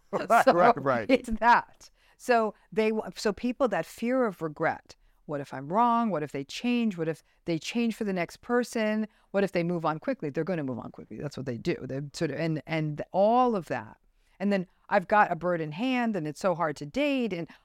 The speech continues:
Speaker 1: all that stuff.
Speaker 2: I'm invested a year or two years or four years, ten, whatever it is, right?
Speaker 1: Mm-hmm.
Speaker 2: Gosh. How do you know when you know?
Speaker 1: That someone's narcissistic?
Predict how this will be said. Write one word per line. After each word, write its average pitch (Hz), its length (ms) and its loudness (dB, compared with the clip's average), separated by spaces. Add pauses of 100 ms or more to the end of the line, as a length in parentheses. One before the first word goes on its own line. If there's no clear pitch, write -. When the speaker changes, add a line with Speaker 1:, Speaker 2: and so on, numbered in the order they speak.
(160)
Speaker 1:
all 269 460 2
that 220 240 -8
stuff. 262 480 -2
Speaker 2:
I'm 117 100 -4
invested 117 420 -4
a 107 60 -2
year 156 260 0
or 117 80 2
two 160 200 -2
years 151 340 0
or 110 100 -2
four 143 280 -2
years, 135 180 -2
ten, - 140 -8
whatever 123 400 -2
it 90 60 -6
is, 85 180 -10
right? 127 220 -4 (760)
Speaker 1:
Mm-hmm. 147 480 -2
Speaker 2:
Gosh. 95 540 -6 (840)
How - 140 -2
do 233 80 6
you 240 100 8
know 117 640 2 (720)
when 107 220 2
you 98 80 2
know? 92 420 -2 (800)
Speaker 1:
That 170 140 2
someone's 147 300 -2
narcissistic? 143 720 -6